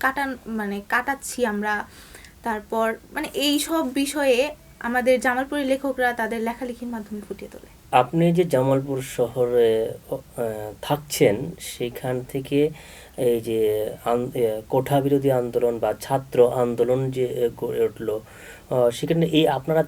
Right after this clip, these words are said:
Speaker 2: তরুণরা কি চেয়েছিলেন আসলে এই আন্দোলন থেকে?
Speaker 1: যখন কোটা প্রথা ছিল, তখন, আহ,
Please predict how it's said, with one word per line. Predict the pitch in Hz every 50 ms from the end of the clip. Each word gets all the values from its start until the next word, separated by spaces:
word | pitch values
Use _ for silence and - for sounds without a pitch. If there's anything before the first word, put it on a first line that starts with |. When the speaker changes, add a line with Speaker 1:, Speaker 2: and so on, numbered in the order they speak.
| - -
Speaker 2:
তরুণরা | 160 160 175 180 175 180 175 170
কি | - 233 226
চেয়েছিলেন | 202 - 185 156 139 127 - 113 101 101 98
আসলে | 101 98 98 - 113 104 104 107 - - - -
এই | 139 123 113 107 104 117 113 - - - - - - - - -
আন্দোলন | 113 113 101 104 107 107 107 98
থেকে? | - - - - 110 123 135 - - - - - - - - -
Speaker 1:
যখন | 220 277 269 269 - 339 320 320 320 320 311 302
কোটা | - 302 294 302 294
প্রথা | 285 - - 269 262 - - 254
ছিল, | 254 - - - 277 254 202 - - - - - - - - - - - - - -
তখন, | - 233 240 - - 269 269 277 302 359 403 415 - - -
আহ, | 208 202 190 190 190 190 202